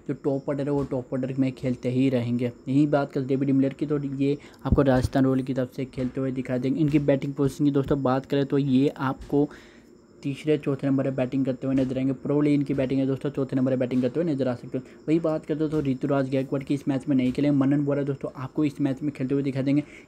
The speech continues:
ये इस मैच में आपको opening करते हुए नजर आएंगे। रॉबिन उथप्पा के साथ रो-, opening करते हुए नजर आएंगे। अभी बात करें तो यशस्वी जायसवाल जो कि definitely इस मैच में खेलेंगे। राजस्थान रॉयल की तरफ से बहुत ही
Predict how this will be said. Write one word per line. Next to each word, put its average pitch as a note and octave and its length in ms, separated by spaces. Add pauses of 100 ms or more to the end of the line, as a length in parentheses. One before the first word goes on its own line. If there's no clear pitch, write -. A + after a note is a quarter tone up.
ये D3+ 100
इस D#3+ 140
मैच D3 160
में D3+ 100
आपको C#3+ 340
opening D3+ 360
करते D3 240
हुए C#3 120
नजर C#3 360
आएंगे। D3 280
रॉबिन C#3+ 280
उथप्पा D3 280
के C#3 60
साथ C#3+ 220
रो-, C#3 180 (2000)
opening D3 360
करते C3+ 220
हुए C3+ 80
नजर C3+ 260 (220)
आएंगे। B2 280
अभी D3 420
बात E3 200
करें E3+ 120
तो F3 80
यशस्वी D#3+ 520
जायसवाल D#3 380
जो C#3+ 160
कि D3+ 140
definitely D3+ 420
इस C#3+ 120
मैच C3+ 220
में C#3+ 100
खेलेंगे। C#3 360
राजस्थान C3+ 440
रॉयल C3+ 220
की D3+ 160
तरफ D3+ 260
से D#3 160 (340)
बहुत C3+ 340
ही D#3+ 240